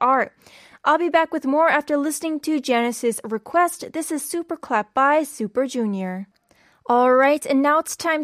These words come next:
to reveal the answer for today's Cherry on Top quiz. So the quiz question was, M Z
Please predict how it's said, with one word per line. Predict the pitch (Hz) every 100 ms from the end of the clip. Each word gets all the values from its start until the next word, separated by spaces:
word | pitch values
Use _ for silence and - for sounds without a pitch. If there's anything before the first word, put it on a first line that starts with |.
| 294
to |
reveal | 294 285 294 302
the | 285 294
answer | - 277 269 240 277
for | 269
today's | 262 254 254 254 -
Cherry | - 262 269 262 -
on | 247 240
Top | - 240 233 -
quiz. | - 285 339 320 190 - - - -
So | - 339
the | 320
quiz | 330 - 370 381 -
question | - 359 370 - 294 277 214
was, | 233 294 220 262 - - - -
M | 240 262
Z | 285